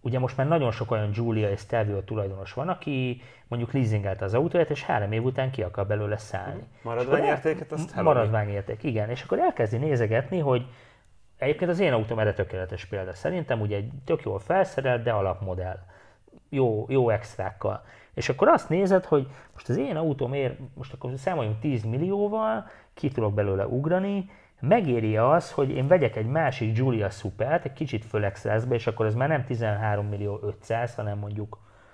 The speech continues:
Speaker 1: tizenöt, két alapvető Excel-t
Speaker 2: Mhm.
Speaker 1: beleteszek, hogy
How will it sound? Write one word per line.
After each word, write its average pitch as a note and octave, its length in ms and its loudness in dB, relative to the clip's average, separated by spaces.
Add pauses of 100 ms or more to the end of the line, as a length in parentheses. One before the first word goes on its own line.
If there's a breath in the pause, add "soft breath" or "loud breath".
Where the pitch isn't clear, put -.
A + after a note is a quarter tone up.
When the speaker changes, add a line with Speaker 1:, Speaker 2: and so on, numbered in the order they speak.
(440 soft breath)
Speaker 1:
tizenöt, G#2+ 600 0 (720)
két G#2+ 260 -4
alapvető G2 440 -6
Excel-t G2+ 320 -6
Speaker 2:
Mhm. - 80 -4
Speaker 1:
beleteszek, C#3+ 560 -2 (240 loud breath)
hogy - 120 -12